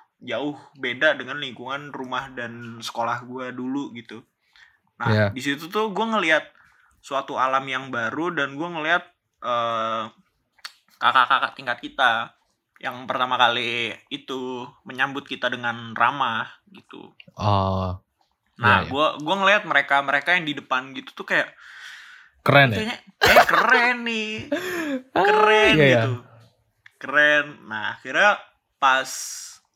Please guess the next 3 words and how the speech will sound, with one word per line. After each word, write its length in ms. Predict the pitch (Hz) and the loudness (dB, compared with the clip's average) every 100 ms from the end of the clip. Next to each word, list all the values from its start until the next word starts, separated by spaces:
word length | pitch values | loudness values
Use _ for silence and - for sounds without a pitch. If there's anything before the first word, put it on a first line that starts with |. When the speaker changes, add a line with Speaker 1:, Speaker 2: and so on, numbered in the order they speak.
| _ | _
Speaker 1:
pas 400 | 123 127 127 127 - 135 | 0 2 0 -4 -8 -16
gua 420 | 127 123 123 120 120 120 117 120 120 107 - _ _ _ | -14 -8 -4 -2 -2 0 0 0 0 -4 -10 _ _ _
jadi 520 | _ 127 120 120 120 | _ -8 -8 -6 -8